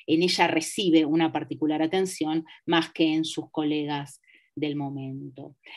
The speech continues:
Y bueno, en esta pieza de Malva, que también me interesa señalar que es la única pieza de Lidi Pla-, de, de Lidi Prati que, eh, está en una institución de acceso público,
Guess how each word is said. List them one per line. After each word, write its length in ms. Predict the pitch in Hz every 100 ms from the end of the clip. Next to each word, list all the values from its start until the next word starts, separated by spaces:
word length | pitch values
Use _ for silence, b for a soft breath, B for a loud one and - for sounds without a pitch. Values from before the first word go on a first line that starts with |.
| B
Y 60 | -
bueno, 180 | 262 226
en 60 |
esta 220 | 254 - -
pieza 320 | 240 - 226
de 120 | 226
Malva, 400 | 302 285 233 220
que 80 | 170
también 320 | 165 175 190
me 60 | 185
interesa 360 | 175 165 180
señalar 640 | - 170 160 156 165 190 185
que 80 |
es 80 | 175
la 140 | 165 175
única 420 | 214 196 175 160
pieza 300 | 165 165 165
de 100 | 160
Lidi 220 | 165 170
Pla-, 340 | 170 175 175 -
de, 180 | 160 156
de 100 | 160
Lidi 240 | 160 165 165
Prati 480 | - 180 180 185 b b b _
que, 400 | - 165 170 - _ -
eh, 540 | 165 156 151 147 143 -
está 300 | - - 185
en 80 | 185
una 120 | 185
institución 720 | 175 - 160 160 - 220 196
de 60 |
acceso 520 | 170 - 175 165 160 131
público, 840 | 240 180 156 147 - 175 254 -